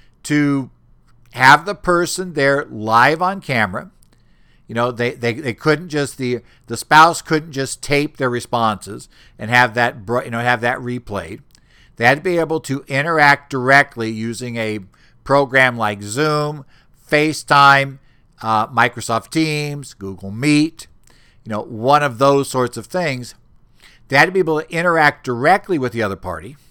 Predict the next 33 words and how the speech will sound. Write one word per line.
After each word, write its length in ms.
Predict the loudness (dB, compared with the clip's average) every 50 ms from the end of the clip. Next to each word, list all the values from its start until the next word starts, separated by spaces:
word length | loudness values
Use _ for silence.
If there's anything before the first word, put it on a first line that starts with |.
| _ _ _ -20 _ _ _ _ -4
and 560 | 0 2 4 4 6 6 6 4 4 0 -10 -20 _ -20 _ _ _ -20 -20 -20 _ -20 -20 _ _ _ _ _ _ _ _ _ _ _ _ _ _ _ _
they 160 | 0 0 2
had 340 | 4 4 4 4 4 2 0 -6
to 380 | -4 -2 -2 -2 -2 -4 -8
see 360 | -12 -12 -10 -6 -4 -2 -2
an 100 | 0 2
I 240 | 4 4 4 4 2
D 320 | 0 -2 -2 -2 0 0 -2
that 140 | -4 -6 -4
they 140 | -4 -4 -4
would 120 | -4 -6
hold 360 | -4 -2 0 0 0 0 0
up 200 | 0 0 0 -2 -10
to 60 | -14
the 120 | -14 -10
camera 500 | -4 -2 2 2 2 2 2 -2 -8 -10 -12 _ _
so 160 | -20 -12 -10 -10
they 80 | -10
could 200 | -10 -12 -16 -16
see 200 | -12 -10 -8 -8
the 140 | -6 -2 2
I 160 | 2 2 2
D, 280 | 0 -4 -8 -12 -12 -16 _ _ _ _ _ _ _ _ _ _ _ _ _ _ _ _ _ _ _ _ 0
and 200 | 2 2 4 4
they 60 | 4
had 200 | 4 4 4 4 2
to 40 |
actually 360 | 4 4 4 2 2 -6 -6 -6
sign 500 | -6 -4 0 2 4 4 4 2 -2 -6
the 80 | -4
document 460 | 0 2 2 2 2 -2 -10 -12 -12
in 100 | -12 -18
question 640 | -6 0 2 2 2 2 0 -6 -10 -10 -10 -12 -20